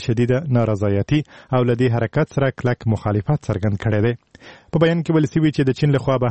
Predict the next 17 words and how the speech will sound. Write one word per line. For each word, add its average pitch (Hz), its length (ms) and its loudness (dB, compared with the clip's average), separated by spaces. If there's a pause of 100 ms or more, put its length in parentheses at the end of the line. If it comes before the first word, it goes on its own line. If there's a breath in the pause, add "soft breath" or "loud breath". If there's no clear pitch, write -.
هم 156 120 2 (280)
لازم 117 280 2 (340 loud breath)
او 175 80 4
متناسب 123 580 0
اقدام 123 400 0
وسي، 98 220 -2 (260)
ځکه 123 240 0
د 107 180 0
چینایي 107 360 2
لوري 120 300 2
په 113 120 -2
وینا 104 220 2 (400 loud breath)
د - 20 4 (140)
قونسلګرۍ 127 500 0
ودانۍ 117 420 2 (300)
د - 20 0 (100)
چین 156 120 2